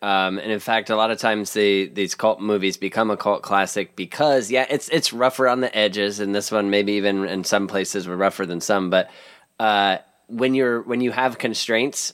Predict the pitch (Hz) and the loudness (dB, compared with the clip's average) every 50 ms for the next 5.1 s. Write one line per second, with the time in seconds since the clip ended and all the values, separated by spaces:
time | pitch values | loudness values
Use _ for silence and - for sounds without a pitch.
0 | _ - 104 104 104 104 98 95 95 95 95 92 64 - - 92 90 107 110 101 | _ -4 0 2 2 4 4 2 2 2 0 -2 -4 -8 -14 -4 -2 -2 0 0
1 | 110 107 107 110 107 101 104 101 101 107 107 104 107 110 110 110 110 104 98 95 | -2 -4 0 0 2 2 2 2 2 2 2 2 2 2 2 2 2 4 4 2
2 | 92 - - 101 98 90 - - 110 107 107 - - 110 104 98 95 85 90 95 | 2 0 -2 -2 -2 -2 0 2 2 2 2 0 0 0 2 2 2 0 -2 -4
3 | 98 90 - - 110 101 95 101 107 110 104 101 98 92 95 92 92 92 - - | -6 -4 -2 2 2 4 4 4 4 4 2 2 0 0 0 0 -2 -4 -4 -4
4 | 98 95 92 90 90 - - - - 113 117 127 - - 135 120 131 120 107 - | -2 -2 0 0 0 -2 -4 -4 -2 0 2 2 2 2 2 2 2 2 2 0
5 | - | -4